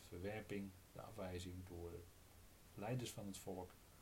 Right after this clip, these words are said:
En aan de andere kant de zegen, de geweldige zegen die uitging van die prediking en de krachten en tekenen. Vader, u betuigt het aan, en iedereen kon het weten.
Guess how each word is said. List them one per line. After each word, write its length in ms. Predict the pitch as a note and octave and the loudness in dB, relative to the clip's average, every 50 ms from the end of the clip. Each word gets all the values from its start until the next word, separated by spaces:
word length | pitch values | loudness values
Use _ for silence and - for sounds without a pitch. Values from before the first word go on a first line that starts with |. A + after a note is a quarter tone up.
| - - - - - - - - - - - - - - - | -14 -14 -14 -14 -12 -14 -14 -14 -14 -14 -14 -14 -14 -10 -4
En 120 | - F#2 | 0 2
aan 120 | F2 F2 E2+ | 2 4 4
de 60 | E2+ | 4
andere 300 | F2 F#2 F#2+ F#2+ F#2+ F2+ | 4 4 4 4 4 2
kant 420 | F2 - F2+ E2+ E2+ E2+ - - - | 2 2 2 4 2 2 0 -2 -4
de 300 | - F2+ E2+ E2 E2 E2+ E2 | -4 -2 -2 0 0 0 0
zegen, 580 | E2+ F2+ G2+ A2+ B2 A#2+ - - A#2 A2 G2+ | 4 6 8 10 10 8 8 6 4 2 0
de 80 | - - | -2 -4
geweldige 560 | - E2+ E2+ F2 F2 F#2 F#2 F#2 F2+ F#2+ F#2+ | -2 0 2 2 2 2 0 0 -2 0 0
zegen 460 | F2+ - G2 G#2+ A#2 A2+ F#2+ F2+ G2+ | 2 4 6 8 8 8 8 6 4
die 200 | F#2 F2 F2 F2+ | 4 4 2 2
uitging 600 | F#2+ G2 G#2 G2+ - - F#2+ F#2 F2+ F2+ F#2 - | 2 0 0 -2 -2 0 0 0 0 0 -2 -2
van 260 | - - F#2 E2+ E2 E2 | -2 -2 -2 -2 0 0
die 100 | F2+ F2 | -2 -2
prediking 560 | E2+ - - G2+ G2+ G2 F#2+ - - F2 F2 F2+ F2 F2 - | 0 2 4 4 4 2 0 -2 -2 -2 -2 -2 -2 -2 -4
en 360 | - - F#2+ F2+ - - - - - - - - - - - - - - - - - - - - | -6 -4 -4 -4 -4 -6 -6 -10 -12 -14 -14 -14 -14 -14 -12 -12 -12 -12 -12 -12 -14 -14 -14 -8
de 100 | - - | -6 -2
krachten 420 | - - G#2 G2 - - - F#2+ F2+ | 2 4 6 6 6 4 4 4 4
en 100 | F2 E2 | 4 4
tekenen. 580 | - A2 G#2 G#2 - F#2+ F2+ F2 F2 F2 F2 - - - - - - - - - - | 2 2 2 2 2 2 2 2 2 2 0 -2 -6 -10 -12 -14 -14 -12 -12 -8 -4
Vader, 380 | - F#2 F2 F2+ F2+ F2 E2+ E2+ - - - - - - - - - - - - - - - | 0 0 2 2 2 0 0 -2 -4 -10 -14 -14 -12 -12 -10 -10 -10 -12 -12 -12 -12 -4 0
u 160 | - G#2+ G#2+ | 2 4 4
betuigt 440 | G2 - - A2 G#2 G#2+ G#2 - - | 4 6 6 6 6 6 4 2 2
het 300 | F#2 - F#2+ - - - - - - - - - - - - - | 0 0 0 -4 -6 -8 -12 -14 -14 -16 -14 -14 -14 -14 -12 -8
aan, 460 | - - F#2 F2+ F2+ F2 E2+ E2+ F2 - | -4 -2 -2 -2 0 -2 -2 -2 -4 -4
en 180 | - G2 F#2 F#2 | -4 -2 0 2
iedereen 340 | F#2 G2 G2 G2 F2+ F#2 F#2+ | 2 4 4 4 4 2 2
kon 180 | F#2+ F#2+ F#2 | 2 2 2
het 120 | E2+ E2+ - | 2 2 2
weten. 340 | F2+ E2+ E2+ E2 - - | 2 2 2 2 0 -2